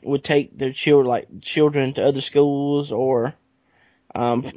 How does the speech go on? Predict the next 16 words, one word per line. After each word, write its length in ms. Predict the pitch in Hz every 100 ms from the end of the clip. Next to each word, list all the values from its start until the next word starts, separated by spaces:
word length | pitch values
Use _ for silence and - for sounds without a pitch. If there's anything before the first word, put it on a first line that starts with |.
| -
there 160 | 156
were 80 | 185
a 40 | 170
few, 200 | 196 165
like, 200 | 120 -
private 360 | 143 139 -
schools 380 | - 143 135 135
in 60 | 127
the 140 | 123
area 340 | 123 123 131 - _ -
that 180 | 110
their 120 | 113 135
kids 340 | - 135 131
would 120 | 123
go 120 | 123
to. 220 | 123 120